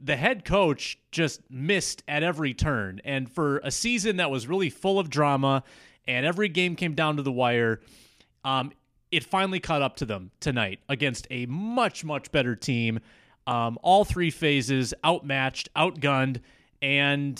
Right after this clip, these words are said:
this probably was destined to happen tonight. You probably lose it with Kirk, without Kirk. But now, I mean, the fact that Kirk didn't play,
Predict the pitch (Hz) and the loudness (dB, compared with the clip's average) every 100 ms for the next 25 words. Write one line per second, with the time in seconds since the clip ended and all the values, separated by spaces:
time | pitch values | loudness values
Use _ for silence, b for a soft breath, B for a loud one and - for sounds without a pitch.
0 | - 131 113 113 156 180 - - _ - | -12 -18 -10 0 2 2 -2 -8 _ 0
1 | - 147 170 190 170 190 190 180 127 170 | 2 0 2 0 2 0 2 0 0 0
2 | - 196 180 147 185 - 117 95 - 143 | 0 -2 0 2 0 0 -4 -4 -6 -2
3 | 180 135 - 120 156 151 156 165 147 139 | -2 -2 -10 -6 -4 -2 0 2 0 0
4 | 165 - - 185 - 139 160 151 180 175 | -2 -4 -4 -4 -4 -2 -2 -2 -6 -6
5 | - 135 127 175 196 147 135 - - - | -2 -2 0 2 4 4 2 -4 -20 -8
6 | 147 139 208 208 190 - 185 131 120 151 | -6 -2 0 2 0 -2 -2 -2 -2 -2
7 | 135 - 147 117 | -2 0 2 2